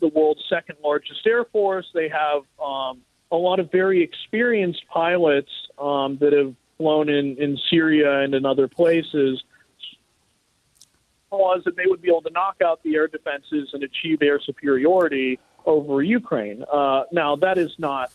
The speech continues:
happened, and that, uh, you have to sort of, um, a-, attribute to the fact that Ukraine is not just fighting as Ukraine, right? They have full access to U S military intelligence,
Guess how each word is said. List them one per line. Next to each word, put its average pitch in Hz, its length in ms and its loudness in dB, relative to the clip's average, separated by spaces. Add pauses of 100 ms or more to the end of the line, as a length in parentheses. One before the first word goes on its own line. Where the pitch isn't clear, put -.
(140)
happened, 151 560 -6 (140)
and 143 240 -12 (800)
that, 165 420 -2
uh, 147 280 2 (580)
you 180 160 2
have 196 300 0
to 185 100 0
sort 170 320 4
of, 147 240 2 (180)
um, 139 400 -2 (160)
a-, 165 340 0
attribute 175 540 -2
to 170 100 -10
the 156 120 0
fact 160 480 -4
that 147 220 2 (460)
Ukraine 214 600 0
is 180 260 0
not 214 300 -2
just 190 260 0
fighting 180 540 0
as 147 380 2 (120)
Ukraine, 160 560 0
right? 113 420 -6
They 165 120 4
have 175 300 0 (180)
full 214 300 4
access 185 520 -2 (140)
to 180 80 -6
U 175 300 2
S 170 180 0
military 156 640 0
intelligence, 135 840 -2